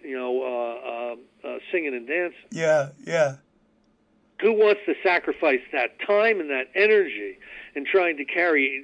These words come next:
Speaker 1: uh, A A's message to the next sufferer? No, the average alcoholic, self-centered in the extreme, doesn't care for this prospect, unless he has to do these things in order to stay alive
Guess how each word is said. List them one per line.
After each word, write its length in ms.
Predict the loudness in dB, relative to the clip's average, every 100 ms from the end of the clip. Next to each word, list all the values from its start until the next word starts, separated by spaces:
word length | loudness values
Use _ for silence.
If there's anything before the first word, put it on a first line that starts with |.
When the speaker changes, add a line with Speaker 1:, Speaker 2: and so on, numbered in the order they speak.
| -6
Speaker 1:
uh, 40 | -4 0
A 180 | 4 6 4
A's 80 | 0
message 360 | -6 -6 -8 -18 -6
to 100 | -4
the 80 | -2
next 200 | -4 -2
sufferer? 380 | 0 0 -2 -18 _ -20 -20 -20 _
No, 480 | -12 4 6 8 6
the 140 | 2 0
average 300 | 2 0 0
alcoholic, 460 | 0 0 0 0 0 0
self-centered 680 | 4 4 0 -8 -4 -2 -2
in 140 | -2 -4
the 120 | -6
extreme, 400 | -6 -4 0 0
doesn't 300 | 0 -2 -2 2
care 160 | 0
for 140 | 2 -4
this 120 | -4
prospect, 560 | -4 -4 -4 -14 -14 _ -20 -16 -16 -8
unless 260 | 0 2 2
he 80 | 2
has 100 | 2 0
to 60 | -6
do 200 | -2 -2
these 220 | -2 -6 -4
things 240 | -2 -2 -4
in 80 | -2
order 260 | 0 0
to 100 | -4 -14 -6
stay 240 | -2 -2
alive 520 | -2 -4 -2 -2 -4